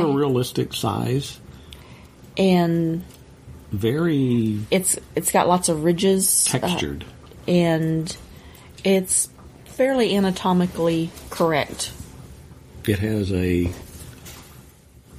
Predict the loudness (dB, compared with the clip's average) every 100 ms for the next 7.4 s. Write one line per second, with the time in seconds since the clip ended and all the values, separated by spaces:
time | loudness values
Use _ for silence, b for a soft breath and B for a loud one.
0 | -4 -4 -4 -6 -8 -10 -12 -14 -18 -20
1 | -20 -20 -20 -20 -20 -20 -20 -12 -4 2
2 | 4 2 0 -6 0 0 0 0 0 0
3 | -2 -4 -6 0 2 2 -2 -2 -6 -6
4 | -16 B B B B B B -14 0 2
5 | 2 2 0 0 -2 0 2 4 4 2
6 | 0 0 0 -2 -4 -6 -2 2 2 2
7 | 0 -2 -2